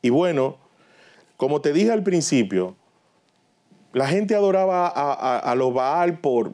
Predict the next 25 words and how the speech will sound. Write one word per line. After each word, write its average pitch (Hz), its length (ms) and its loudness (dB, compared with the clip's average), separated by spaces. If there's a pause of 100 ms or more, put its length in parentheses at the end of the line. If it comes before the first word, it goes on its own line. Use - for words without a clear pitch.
(260)
por 113 240 -2
corrupción. 131 880 0
Antes 143 380 -2
alguien 151 360 0
entraba 143 560 0
al 120 160 -2
pueblo, 131 500 2
u-, 117 340 2
u-, 131 480 -2
u-, 120 300 2
un, 135 460 0 (460)
un 139 200 0
visitante, 131 1300 0 (240)
después 135 400 0
de 151 40 2
una 147 200 2
conquista, 143 640 -2
se 117 180 -2
mezcl-, 110 400 -2 (100)
mezclaban 127 540 0
las 143 120 -2
culturas, 135 840 0 (260)
los 113 280 0
pueblos, 147 520 0
y 113 120 -6